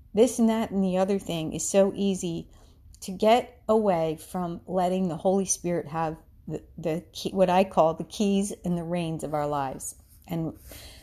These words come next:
we step aside, but sometimes by sin or by speaking ill will of someone or just anything throughout our day, we kind of take the keys and the reins back into our own hands.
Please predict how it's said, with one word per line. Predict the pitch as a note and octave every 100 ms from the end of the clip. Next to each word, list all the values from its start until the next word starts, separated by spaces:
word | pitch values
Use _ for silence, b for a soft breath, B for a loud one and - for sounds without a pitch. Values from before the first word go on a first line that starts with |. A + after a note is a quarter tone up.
| B
we | F#3+ G3+
step | G3 - F3 E3+
aside, | - - F3 D#3 D3 - -
but | E3 -
sometimes | - G3+ G3+ G3 F#3 F3 -
by | - E3+ D#3+
sin | D#3+ - B3 A#3+ A#3+ A#3+ -
or | F3 E3+
by | D#3+ D3+ D3 C#3+ F3 b b b b
speaking | - - A3+ A3 G3 F#3+
ill | D#3 D3+
will | G#3 A3+
of | A3+
someone | - - A3 G#3+ G#3+ G#3+ G#3 G#3 G#3 G#3 -
or | E3+ E3
just | D#3+ C#4 D4+ - - -
anything | A3+ B3 C4+ C4 A#3+ G3+ D#3 D3+
throughout | - E3+ E3+ E3
our | D3+
day, | E3 F#3 D#3+ C3+ D#3+ - _ - - - b b b b
we | - B3
kind | B3+ C4+ C#4+
of | C#4
take | A#3 G#3
the | F#3+
keys | - A3+ G#3+ G3
and | F3+
the | E3+
reins | F3+ F3+ E3
back | - E3 E3 E3
into | D#3
our | D#3 - -
own | D3
hands. | D3+ - B2+ - -